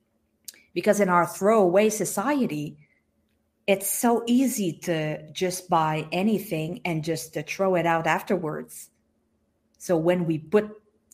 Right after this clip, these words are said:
we contain things, it's easier to identify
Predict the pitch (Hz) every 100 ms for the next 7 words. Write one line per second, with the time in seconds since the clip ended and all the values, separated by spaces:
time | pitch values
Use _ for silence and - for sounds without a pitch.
0 | _ - 175 170 165 151 202 247 247 -
1 | - 151 151 156 - - _ _ _ _
2 | _ _ _ 170 165 - 214 240 190 175
3 | 165 - 156 151 170 202 214 - 151 147
4 | 143